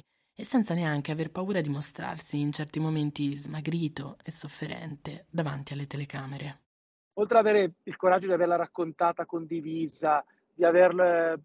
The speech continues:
Speaker 2: come dire, es-, di essersi esposto anche in quel senso, senza nascondersi, no? Ma trovando la forza per lanciare dei messaggi che potessero essere d'aiuto ad altri che vivevano la sua situazione, c'è una parola, secondo me, che riassume tutto, la dignità.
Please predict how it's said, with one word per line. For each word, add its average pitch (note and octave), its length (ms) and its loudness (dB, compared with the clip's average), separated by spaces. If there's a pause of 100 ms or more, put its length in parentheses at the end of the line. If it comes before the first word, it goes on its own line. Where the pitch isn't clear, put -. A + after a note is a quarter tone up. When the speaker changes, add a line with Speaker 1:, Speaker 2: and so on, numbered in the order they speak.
(120)
Speaker 2:
come F3+ 120 -2
dire, E3+ 280 0
es-, F3+ 180 -14 (120)
di G3 160 -4
essersi F#3+ 360 -4
esposto F#3+ 520 -4
anche E3 180 -4
in D#3+ 80 -10
quel D#3+ 200 -4
senso, E3+ 360 -4
senza F3+ 320 -4
nascondersi, E3 840 0
no? F3 240 2 (300)
Ma E3+ 120 0
trovando F#3 400 4
la F3+ 100 6
forza F#3+ 540 2
per E3+ 140 -2
lanciare E3 340 0
dei E3+ 120 0
messaggi E3+ 500 2
che E3 100 -2
potessero E3 480 -2
essere E3 400 -2 (260)
d'aiuto F3+ 440 4
ad E3 80 4
altri F3 340 6
che E3 140 -2
vivevano E3+ 380 -2
la D#3 100 -2
sua E3+ 160 -4
situazione, F3+ 840 2 (800)
c'è G#3 120 2
una G3 180 4
parola, F#3 580 6
secondo E3+ 340 -6
me, E3 140 -4
che E3+ 100 0
riassume D#3+ 400 -4
tutto, D#3 320 -4
la E3+ 120 4
dignità. F3 720 2